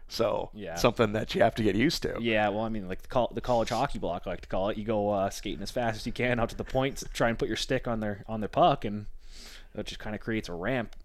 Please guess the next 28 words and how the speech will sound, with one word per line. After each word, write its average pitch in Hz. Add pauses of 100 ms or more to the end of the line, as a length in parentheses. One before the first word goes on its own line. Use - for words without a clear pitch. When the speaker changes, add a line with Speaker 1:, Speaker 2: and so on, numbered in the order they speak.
(120)
Speaker 2:
aimed 117
at 113
your -
face 143
a 101
lot 92
of -
the -
time. 117
<laughs> -
So 135
Speaker 1:
Yeah. 110
Speaker 2:
I, 107 (280)
yeah, 101
I -
had 110
the 90
gauge 117
there 85
before 98
to 92
block 98
it, -
but 92
now 101
I 92
don't. 104
So 78